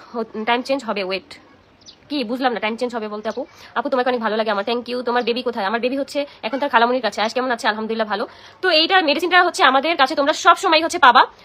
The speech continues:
সেটা হচ্ছে তিনটা ফাইল তোমরা যে কোনো সময় অর্ডার করো, তখন কিন্তু তোমরা ডেলিভারি চার্জ একদম ফ্রিতে পাবা। যদি তোমরা সিঙ্গেল ভাবে নাও, ওই ক্ষেত্রে কিন্তু তোমাদের অবশ্যই ডেলিভারি চার্জ দিয়ে নিতে হবে। ওষুধগুলা খেলে কি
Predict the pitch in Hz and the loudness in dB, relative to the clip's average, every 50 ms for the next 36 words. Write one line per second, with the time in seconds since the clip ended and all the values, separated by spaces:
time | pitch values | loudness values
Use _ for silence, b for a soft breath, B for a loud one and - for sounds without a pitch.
0 | B - 320 - 370 381 403 - 381 392 392 427 392 320 - 381 339 311 220 - | B -8 -4 -2 -2 -2 0 0 0 2 2 2 2 2 2 2 0 0 0 0
1 | - 427 403 392 381 339 262 247 262 277 254 247 302 480 - - 247 254 349 359 | 0 0 0 2 4 4 4 4 4 2 2 0 0 -2 -2 -2 -2 0 0 -2
2 | 339 311 285 277 285 277 285 220 233 262 269 269 277 277 285 285 254 240 247 302 | -4 -4 -4 -2 -2 -2 0 0 0 0 0 0 0 -2 -2 -2 -2 -2 -2 -4
3 | 262 269 233 254 214 185 196 262 269 - 381 359 370 - 349 330 330 370 349 339 | -4 -4 -2 -2 -2 -2 -2 -2 -2 0 0 0 0 0 0 0 0 0 0 0
4 | 320 311 294 - - 311 269 285 262 285 285 277 269 254 247 - 226 220 247 349 | 2 2 0 0 -2 -2 -6 -6 -6 -6 -4 -4 -2 -2 0 0 -2 -2 -2 -2
5 | 285 277 240 233 233 240 220 208 196 208 214 226 247 214 160 - - - - _ | -2 -2 -2 -2 -2 -2 -2 -4 -4 -4 -6 -4 -4 -6 -6 -8 -14 -20 -20 _
6 | b b b b b b b b b b _ - 262 269 - 262 262 233 254 262 | b b b b b b b b b b _ -4 -4 -4 -4 -6 -6 -4 -4 -4
7 | 262 262 262 233 262 254 254 262 | -2 -2 -2 -4 -4 -4 -4 -6